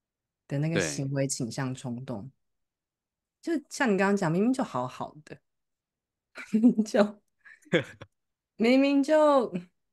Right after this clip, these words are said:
Speaker 1: 真的是好好的欸。呃，
Speaker 2: 嗯。
Speaker 1: 有，有客户，很棒的客户，非常有连接感的客户，持续的有客户。I G有 PO 没 PO，好像其实也没什么太大的差别。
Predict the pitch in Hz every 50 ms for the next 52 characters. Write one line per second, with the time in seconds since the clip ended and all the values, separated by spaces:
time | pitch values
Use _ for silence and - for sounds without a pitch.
0 | _ _ - - 180 185 170 170 147 131 123 120 123 95 - - - - 127 -
1 | _ _ _ _ _ _ _ - - 156 143 143 139 139 139 139 - 143 143 156
2 | 160 160 - _ _ _ _ _ _ _ _ _ _ _ _ _ _ _ - 202
3 | 220 214 214 208 190 180 185 262 254 220 220 226 233 208 160 131 131 - 135 120
4 | - 180 180 175 156 147 139 - - 180 147 147 156 143 - - 269 - 277 247
5 | 180 147 139 139 139 151 156 151 131 120 120 120 123 - 147 131 123 127 - 139
6 | 123 95 90 135 156 - _ _ _ _ _ _ _ - - - 262 233 233 -
7 | 339 262 196 139 135 - 190 151 143 151 - - - - _ _ _ _ _ _
8 | _ _ _ _ _ _ _ _ _ _ _ _ _ _ _ _ _ _ _ _
9 | _ _ _ _ _ _ - 196 196 208 202 202 - 202 202 196 180 135 120 156
10 | 180 180 180 160 143 139 143 - 156 151 156 151 139 139 - 254 277 226 196 180
11 | - 165 160 147 135 135 139 156 170 - 160 139 123 120 165 165 147 151 147 143
12 | 131 127 120 - - 131 127 127 127 - - - 147